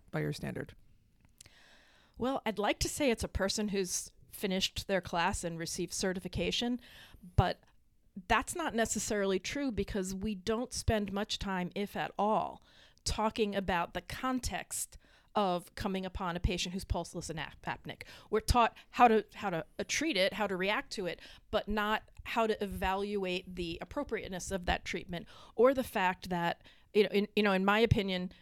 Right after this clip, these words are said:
Speaker 2: once you've gotten there to a patient who has died, your patient is now the family member who's bereft and doesn't know what to do and doesn't know how to
Speaker 1: Yes,
Speaker 2: react to that.
Speaker 1: preach.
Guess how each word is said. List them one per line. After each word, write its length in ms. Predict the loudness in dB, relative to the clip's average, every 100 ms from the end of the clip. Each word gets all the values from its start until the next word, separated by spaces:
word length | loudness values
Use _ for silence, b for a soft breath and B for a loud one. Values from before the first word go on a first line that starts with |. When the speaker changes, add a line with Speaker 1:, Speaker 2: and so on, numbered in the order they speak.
| b
Speaker 2:
once 360 | -4 0 0 0
you've 100 | 2
gotten 340 | 4 4 2
there 260 | 2 2 0
to 460 | -2 2 4 2 2
a 40 |
patient 400 | 0 2 2 0
who 80 | 0
has 140 | 0
died, 480 | -2 -2 -2 -4 -8 b b
your 100 | 2
patient 460 | 4 6 4 4 0
is 140 | 0
now 240 | 0 0 0
the 100 | -2
family 480 | -2 0 0 0 -2
member 320 | -2 -2 -2
who's 220 | -2 -4
bereft 580 | -2 -2 0 -2 -2 -8
and 120 | -8 -4
doesn't 300 | -4 -4 -6
know 280 | -4 -2
what 200 | -4 -6 -12
to 80 |
do 220 | -8 -6 -6
and 100 | -6
doesn't 220 | -4 0
know 80 | 4
how 140 | 4
to 60 | 4
Speaker 1:
Yes, 60 |
Speaker 2:
react 280 | 2 2 2
to 80 | 0
that. 100 | 2
Speaker 1:
preach. 220 | 0 -2